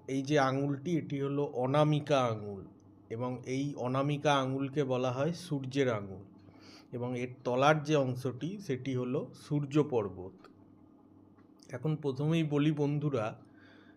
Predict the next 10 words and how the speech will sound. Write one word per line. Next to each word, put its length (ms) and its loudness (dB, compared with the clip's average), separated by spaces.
যদি 260 -2
সূর্য 440 -6
পর্বতটি 760 0
সুউচ্চ 680 -2
হয়ে 300 0
থাকে, 380 -4
তবে 220 4
কিন্তু 360 0
বন্ধুরা, 580 0
জাতক 460 2